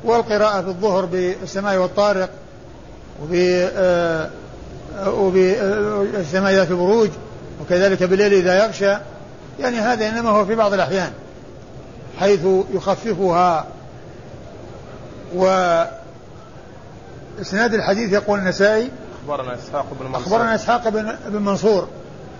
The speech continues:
Speaker 1: وابن، ابن بهرام الكوسج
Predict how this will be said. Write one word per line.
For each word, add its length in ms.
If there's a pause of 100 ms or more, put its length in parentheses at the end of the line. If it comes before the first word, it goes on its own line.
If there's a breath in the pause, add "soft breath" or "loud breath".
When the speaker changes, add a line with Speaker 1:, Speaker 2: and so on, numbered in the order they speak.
(220)
Speaker 1:
وابن، 400 (240)
ابن 380
بهرام 500 (1000)
الكوسج 600